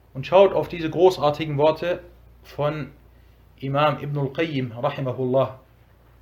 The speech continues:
die er hier erwähnt hat. Er sagte,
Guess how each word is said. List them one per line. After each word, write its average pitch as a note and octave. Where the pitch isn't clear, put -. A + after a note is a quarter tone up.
die C3
er C#3
hier D3+
erwähnt C#3
hat. -
Er C#3
sagte, C#3+